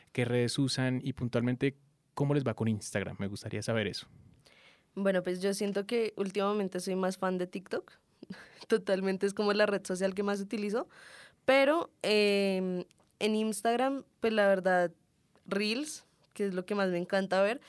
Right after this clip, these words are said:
Speaker 2: Pero así como de que publique y haga, casi no. Pero de una publicación cada tres meses.
Speaker 1: En Instagram,
Speaker 2: En
Speaker 1: ¿sí?
Speaker 2: Instagram, la verdad.
Speaker 1: Pero bueno, tú te mueves en TikTok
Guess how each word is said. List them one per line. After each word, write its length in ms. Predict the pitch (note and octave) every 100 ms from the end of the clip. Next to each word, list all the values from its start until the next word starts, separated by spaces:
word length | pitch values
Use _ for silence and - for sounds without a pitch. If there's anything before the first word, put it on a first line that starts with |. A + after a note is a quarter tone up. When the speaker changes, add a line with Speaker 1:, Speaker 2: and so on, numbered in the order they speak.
| - - - -
Speaker 2:
Pero 160 | A#3
así 140 | A#3 A3
como 200 | A3 A3
de 100 | A3+
que 140 | C4
publique 800 | - C4+ A3+ G#3 A3 A#3 - B3
y 120 | A#3
haga, 640 | A3 G3+ G3+ G#3 G#3+ A3 A3+ _ _ _ -
casi 280 | - G#3 G#3
no. 240 | G3+ F3 - _ - - - -
Pero 160 | G#3+
de 80 | A3
una 220 | G#3+ G#3
publicación 600 | G3 A3 G#3 A3 A3+ G#3
cada 240 | F#3 F#3+ F#3+
tres 240 | G3 G#3
meses. 500 | G#3 G#3 E4+ - - _ _ _ _ _ _ -
Speaker 1:
En 580 | C3 B2+ B2 B2+ B2 -
Instagram, 440 | F3+ D3 - A#2 D3+
Speaker 2:
En 100 | G#3+
Speaker 1:
¿sí? 80 | D#3
Speaker 2:
Instagram, 580 | G3 F3+ E3+ D#3+ F3 F3+
la 120 | F3 E3+
verdad. 180 | E3
Speaker 1:
Pero 120 | D3+ D#3
bueno, 240 | D3+ D3
tú 180 | - E3
te 120 | E3+
mueves 460 | F3+ F#3 F3+ F#3 D#3+
en 240 | F#3 D#3
TikTok 540 | - B2+ - C3 B2+